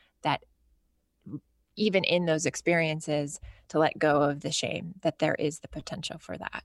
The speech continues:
Um, and so it's this interesting dynamic, right, of we wanna keep the commitment, we wanna stay <laughs> in the sustainability, we want to hold this vision of health and well-being forever.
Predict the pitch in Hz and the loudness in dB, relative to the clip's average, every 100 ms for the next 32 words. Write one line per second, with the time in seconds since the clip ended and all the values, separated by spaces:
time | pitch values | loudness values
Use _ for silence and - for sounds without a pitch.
0 | _ - - - _ - 131 143 - 160 | _ -20 -20 -20 _ -8 -6 -6 -2 -4
1 | 160 160 160 - - 160 - - 202 - | 0 2 2 0 -2 -2 -2 -6 -8 -18
2 | _ _ _ - 214 226 202 190 175 170 | _ _ _ 2 2 2 2 0 2 0
3 | 156 156 143 147 160 156 156 156 156 156 | 2 0 -2 -6 -2 0 2 2 -2 -4
4 | - - - 165 165 151 147 - - 190 | -20 -12 -4 2 2 2 -2 -8 -4 -2
5 | 185 175 165 147 - 190 - 165 156 160 | -2 0 0 0 0 0 2 2 0 -2
6 | - - 180 160 196 202 220 214 196 - | -4 0 4 4 4 2 4 4 4 0
7 | 196 233 175 170 - 139 156 156 156 151 | 4 4 4 2 0 2 0 0 0 -2
8 | - 175 170 165 160 156 151 156 156 147 | -4 -4 2 2 2 -2 0 0 0 -2
9 | - 147 - 156 160 - 113 120 - 151 | -2 -4 -2 -2 -2 -2 -4 -4 -2 0
10 | 160 170 | 2 0